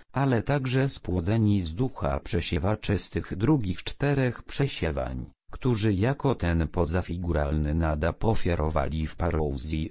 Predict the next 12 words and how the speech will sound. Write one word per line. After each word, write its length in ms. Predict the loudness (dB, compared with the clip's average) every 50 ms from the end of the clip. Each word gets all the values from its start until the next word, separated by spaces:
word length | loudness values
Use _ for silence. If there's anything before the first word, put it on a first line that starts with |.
| -6 -6
obcy 480 | -6 -6 -6 -8 -6 -2 -2 0 0
ogień 520 | 2 2 0 0 2 2 2 4 4 2 2
przed 300 | 0 0 0 -2 -2 -2
Panem 520 | -2 -2 0 2 4 4 4 2 0 -2
i 160 | -4 -6 -6
przeszli 580 | -6 -6 -4 -2 0 0 0 -2 -2 -2 0 0
do 300 | 0 0 0 -2 0 -2
Epifanii, 840 | -4 -4 -4 -6 -2 0 2 2 4 4 4 4 4 4 2 0 -4 _ _ _ _ -6
jak 320 | -2 -2 -2 0 -2 -2
również 560 | 0 0 0 2 2 4 4 4 2 2 0
nowe 360 | 0 2 2 0 0 -2 -4
stworzenia, 800 | -4 -6 -8 -4 -4 -2 -2 -2 -2 -4 -4 -6 -6 -6 -8 -10